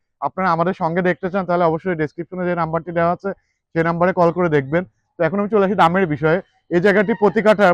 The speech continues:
মূল্য চাওয়া হচ্ছে আঠারো লক্ষ টাকা। হ্যাঁ, সম্মানিত ক্রেতা, প্রতি কাঠা আঠারো লক্ষ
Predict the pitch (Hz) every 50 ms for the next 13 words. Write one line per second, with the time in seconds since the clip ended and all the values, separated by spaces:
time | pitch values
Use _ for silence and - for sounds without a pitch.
0 | 175 180 190 202 208 202 220 202 196 196 208 196 - - 160 160 175 _ _ _
1 | - - 160 - 208 214 202 185 156 120 147 147 147 143 117 170 196 190 - -
2 | - - - - 170 180 175 - 165 151 151 160 170 165 185 165 180 175 156 -
3 | 190 196 208 - _ _ _ _ _ _ - - 175 156 185 185 190 196 - -
4 | 190 165 160 - 202 208 214 208 208 -